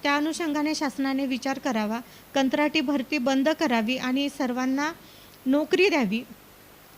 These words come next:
आणि ज्या, ज्यांना आपण नोकरी देऊ शकत नाही, at least त्यांच्या हाताला काम द्यावं आणि जे, ज्यांना काम मिळू शकत नाही अशा,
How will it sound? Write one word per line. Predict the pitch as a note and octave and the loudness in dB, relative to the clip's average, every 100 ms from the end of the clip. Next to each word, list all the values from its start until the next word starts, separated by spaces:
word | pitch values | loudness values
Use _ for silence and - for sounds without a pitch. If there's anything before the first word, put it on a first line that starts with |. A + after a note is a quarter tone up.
| - G#3+ | -14 -2
आणि | B3 D4 | 2 2
ज्या, | C#4+ A3+ C#4 G#3+ B3+ A3 G#3+ | 2 2 2 2 -2 -2 2
ज्यांना | C4 D4 F4 | 2 2 -2
आपण | - E4 | -2 0
नोकरी | D#4+ D4 C#4+ C#4+ | 0 0 0 0
देऊ | D#4 D#4+ F4 | 2 2 2
शकत | F4+ A#3+ C4 | -2 -2 -2
नाही, | B3+ B3+ C4 | -2 0 -2
at | B3+ | -2
least | D4 - | -4 -4
त्यांच्या | C#4+ C#4 D#4+ | -4 -2 -2
हाताला | D4+ A3+ A#3 B3 B3+ D4 D#4+ - - | -4 -4 -4 -4 -2 -4 -8 -14 -6
काम | B3+ C4+ C4 | 0 2 4
द्यावं | A3 F#3+ A3 C#4 - - - | 4 2 0 -4 -16 -14 -4
आणि | B3 C#4+ | -2 0
जे, | C4 D#4+ | 0 -2
ज्यांना | B3+ B3 A#3+ C4+ E4 | -2 -4 -2 0 -2
काम | - C#4+ C#4+ | -2 0 2
मिळू | E4+ F4+ F4+ | 2 2 2
शकत | F#4 D#4+ B3 A3+ | 0 -2 -4 -4
नाही | A#3+ C4 | -2 -2
अशा, | D4 B3+ - | -2 -4 -2